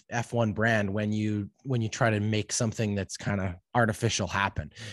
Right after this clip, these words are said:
We talked, uh, a couple weeks ago, I can't remember if it was last week or the week before, you, you, you know, you had brought up the differences in certain types of racetracks and how people have sort of tracks they enjoy. And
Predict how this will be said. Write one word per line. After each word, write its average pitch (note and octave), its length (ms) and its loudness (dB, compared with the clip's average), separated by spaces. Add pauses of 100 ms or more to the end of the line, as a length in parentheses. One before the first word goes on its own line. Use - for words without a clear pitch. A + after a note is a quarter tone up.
(160)
We D#3 100 6
talked, D3+ 380 6
uh, A#2+ 340 4
a B2+ 80 0
couple B2 240 0
weeks B2+ 180 0
ago, A2+ 120 -2
I G2+ 80 0
can't A2 160 -4
remember G#2+ 140 -4
if F#2 40 -10
it G2 40 -6
was G2 100 -6
last G#2 260 0
week A2 160 -2
or A2 40 -2
the G#2 80 -2
week G#2 120 -2
before, G#2+ 240 -2
you, G#2 220 0
you, A2 320 -4
you G#2+ 180 -2
know, F#2+ 100 -2
you G2 140 0
had G#2 80 0
brought G#2+ 220 2
up G#2+ 180 -2 (420)
the C3 60 2
differences B2+ 480 2
in A2 80 -2
certain G#2+ 300 -4
types G#2+ 280 -4
of F#2+ 100 -10
racetracks A#2+ 560 0
and G#2+ 60 -6
how G#2+ 120 -4
people A#2+ 320 -6
have G#2 260 0
sort - 320 -6
of G#2 80 -6
tracks - 380 -4
they G2 140 -4
enjoy. C3 480 6
And G#2+ 180 -2